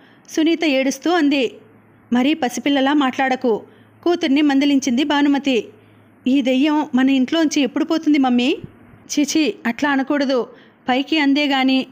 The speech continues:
భానుమతికి కూడా కిరణ్ ప్రవర్తన చిరాకు తెప్పించింది. రాత్రి పది గంటలయింది. కృష్ణప్రసాద్ చూస్తున్న ఫైల్ సర్ది టేబుల్ మీద పక్కకు పెట్టి, గడియారానికి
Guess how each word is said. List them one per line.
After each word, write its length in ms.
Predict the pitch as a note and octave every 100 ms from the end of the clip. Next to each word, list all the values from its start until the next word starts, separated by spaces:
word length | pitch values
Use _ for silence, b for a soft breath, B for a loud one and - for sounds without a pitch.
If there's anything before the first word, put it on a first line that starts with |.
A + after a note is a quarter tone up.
| A3
భానుమతికి 540 | A#3+ C#4 D4 D4 D4
కూడా 340 | - C4+ C4 B3+ -
కిరణ్ 240 | C4 C#4+
ప్రవర్తన 440 | C4+ B3+ B3 B3+ C#4
చిరాకు 400 | - B3+ C4+ D4+
తెప్పించింది. 680 | C#4 C4+ B3+ B3+ B3 A3 - - _ _ - _ _ _ _ - _ _ _ B3+
రాత్రి 460 | C4 C#4+ D4 C#4
పది 240 | D4+ C4 B3+
గంటలయింది. 760 | B3 D4 C#4+ C4+ B3 B3 F#3+ - b b b C4+
కృష్ణప్రసాద్ 840 | - E4 E4 D#4+ D4+ D4 C4+ -
చూస్తున్న 360 | C4+ - C#4+ C#4+
ఫైల్ 300 | C#4 A#3+ C#4
సర్ది 500 | - A#3+ G#3 B3+ B3 -
టేబుల్ 320 | B3+ B3+ C#4+
మీద 160 | C4+ C#4+
పక్కకు 440 | C#4 A#3 C4+ B3+
పెట్టి, 380 | C#4 B3 B3+ B3 B B B - B3+
గడియారానికి 760 | C4 D4 D#4 D4+ C#4 C#4+ C#4